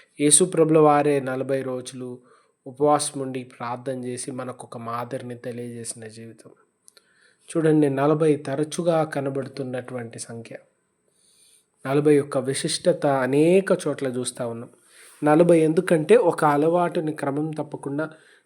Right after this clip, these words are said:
నలభై రోజులు ఆశతో నిష్టగా చేస్తే మనసు దాని మీద కేంద్రీకృతమై అది మన జీవితంలో అలవాటైపోయి భాగంగా మారిపోతుంది.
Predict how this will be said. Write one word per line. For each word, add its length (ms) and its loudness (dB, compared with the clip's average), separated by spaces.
నలభై 480 6
రోజులు 380 2
ఆశతో 460 -2
నిష్టగా 440 -2
చేస్తే 400 -4
మనసు 720 -6
దాని 280 -10
మీద 300 -10
కేంద్రీకృతమై 840 0
అది 180 -2
మన 180 0
జీవితంలో 600 -6
అలవాటైపోయి 720 -4
భాగంగా 1080 -8
మారిపోతుంది. 880 -6